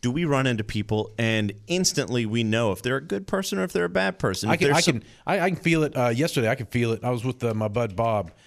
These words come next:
Speaker 2: and, uh, we were having coffee, and this guy's walking down the street, and I'm telling you, every, uh, he, I don't know what he was into. I don't know what he had on him, but it was nothing good.
Speaker 1: Really?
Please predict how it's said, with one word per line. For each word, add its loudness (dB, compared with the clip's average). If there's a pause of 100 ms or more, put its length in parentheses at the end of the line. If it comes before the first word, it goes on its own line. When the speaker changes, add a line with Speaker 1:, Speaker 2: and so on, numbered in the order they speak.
(300)
Speaker 2:
and, 0
uh, -2
we -2
were 0
having -2
coffee, -2
and -4
this -8
guy's -2
walking -4
down -4
the -6
street, -6 (340)
and -4
I'm -2
telling -2
you, -4 (200)
every, -2 (680)
uh, -4 (280)
he, -4
I -4
don't -2
know -2
what -2
he -2
was -2
into. -2 (340)
I -2
don't 0
know -4
what 2
he 0
had 0
on 0
him, -4 (400)
but -2
it -6
was -4
nothing -4
good. -2 (1200)
Speaker 1:
Really? -2